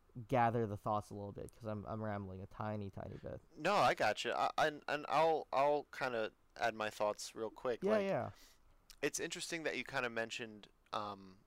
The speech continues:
Speaker 2: feeling too happy about it, 'cause, um, that's something that can kinda suck. Like, if you, if you don't allow yourself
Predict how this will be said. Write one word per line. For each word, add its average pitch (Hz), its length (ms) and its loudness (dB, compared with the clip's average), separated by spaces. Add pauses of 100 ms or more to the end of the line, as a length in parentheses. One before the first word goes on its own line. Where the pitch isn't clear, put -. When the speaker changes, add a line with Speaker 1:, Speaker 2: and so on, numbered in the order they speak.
Speaker 2:
feeling 117 380 -4
too 107 220 -8
happy 101 320 -6
about 95 280 -4
it, - 180 -14
'cause, 95 600 -10 (600)
um, 90 480 -8 (680)
that's 123 200 0
something 147 340 -8
that 110 300 4 (600)
can 98 560 -10 (440)
kinda 208 280 -10
suck. - 540 -4
Like, 110 240 -6
if - 140 -14
you, 120 140 -8
if 127 140 -8
you 120 60 -12
don't 151 160 -4
allow 113 260 0
yourself 104 560 -6